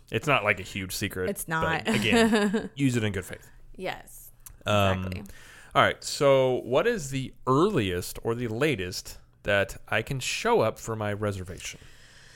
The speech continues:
Speaker 2: The earliest that you'd wanna check in is about fifteen minutes before the reservation. Any earlier than that, sometimes the host or hostess would ask you to wait and return the fifteen minute mark.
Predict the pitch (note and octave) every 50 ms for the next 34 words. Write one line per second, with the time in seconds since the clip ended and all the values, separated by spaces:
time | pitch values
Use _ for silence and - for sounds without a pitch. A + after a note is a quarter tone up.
0 | - - - - - - D4 - - D4 C#4+ D#4+ F4+ F#4 F#4+ F#4+ F#4+ F#4+ G4 G4
1 | F#4 - - - - - - - - - - - - - B3+ A#3 A3+ A3 G3+ F#3+
2 | G#3 A3 A3+ A#3 A#3+ B3 B3 A3+ A3+ - - - - - A3+ G#3+ G#3 G#3 G#3 -
3 | - F#3 F#3 F#3 F#3 F#3 G3 G3+ G#3+ A3 A#3 A3+ G#3+ A#3 - - G3 G#3 G3+ G3
4 | G3 F#3+ - - - - F#3 F#3+ F3 - - - G#3+ G#3 - - - G3 F#3+ F#3
5 | E3+ E3 - - - - - F#3 F3 - - F3+ F3+ F3 E3+ F3 F3 F3 D#3+ D#3+
6 | D3+ D3+ - - - - - - _ - - - - - - - - - - A3
7 | B3+ C4+ - - A3+ A3+ A#3 A#3 A#3 A#3 A3+ A3 A3 A3 A3+ A3+ - - - -
8 | - - - - - - - A3+ A#3 A3+ - B3 A#3 A#3 A3+ G#3+ G3+ G3+ F#3 G3+
9 | F#3+ G3 G3 - - G3 F#3+ F#3+ F#3 F3+ - - G#3+ G#3+ G3+ - - - - -
10 | F#3 F#3+ F3+ - F3 F3+ - - - G3+ G3+ G3+ F#3+ F3+ - - - F#3 F#3 F3+
11 | F3+ F3+ F3 F3 F3 E3+ F#3 _ _ _ _ _ - - G3 G#3 G#3 G3 F3+ F3
12 | - - - - G3 F#3+ F3 E3 E3+ - - G3 F3+ E3+ D#3+ - - F3 F#3+ _
13 | _ - - F#3 F3+ - F#3 F3+ - F#3 F3+ D#3+ A2 F#2 - - - - - -
14 | -